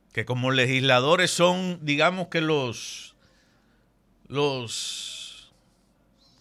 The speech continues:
¿cómo que se llaman los ayudantes de Santa Claus? Los elfos. Serían como los elfos. O serían los portaestandartes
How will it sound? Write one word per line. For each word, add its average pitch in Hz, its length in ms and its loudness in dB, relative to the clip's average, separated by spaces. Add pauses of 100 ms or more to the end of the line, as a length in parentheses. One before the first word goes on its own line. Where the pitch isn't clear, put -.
(400)
¿cómo 160 160 -10
que 190 80 -4
se 190 140 -2
llaman 190 320 0
los 160 100 -2
ayudantes 165 460 -6
de - 40 -4
Santa 160 280 -4
Claus? 170 220 -12 (640)
Los 123 320 -2
elfos. 147 800 0 (880)
Serían 185 400 4
como 214 220 4
los 160 260 4
elfos. - 960 0 (1000)
O 117 100 -12
serían 190 520 2
los 170 140 2
portaestandartes 139 1800 0